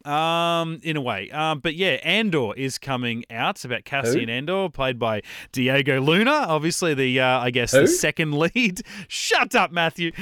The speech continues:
Speaker 1: Uh, <laughs> yeah, look, you know, famously on the, on the Geek team, and, uh, we were with Link the other day watching Top Gun,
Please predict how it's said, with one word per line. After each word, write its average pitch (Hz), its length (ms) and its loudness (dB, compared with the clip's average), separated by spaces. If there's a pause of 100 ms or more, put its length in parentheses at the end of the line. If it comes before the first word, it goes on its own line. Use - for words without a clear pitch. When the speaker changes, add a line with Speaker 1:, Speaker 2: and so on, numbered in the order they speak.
(140)
Speaker 1:
Uh, 170 260 4
<laughs> 262 1700 0
yeah, 156 160 2
look, 170 300 0
you 185 60 -2
know, 143 100 0
famously 226 560 0
on 156 160 -2
the, 147 140 0
on 143 160 -4
the 135 60 -2
Geek 135 300 -2
team, 131 340 0
and, 117 260 -4 (120)
uh, 175 280 -8
we 247 140 0
were 254 80 2
with 214 180 0
Link 165 200 -2
the 147 80 -4
other 139 160 -2
day 131 180 0
watching 131 320 -4
Top 131 240 -4
Gun, 113 260 -4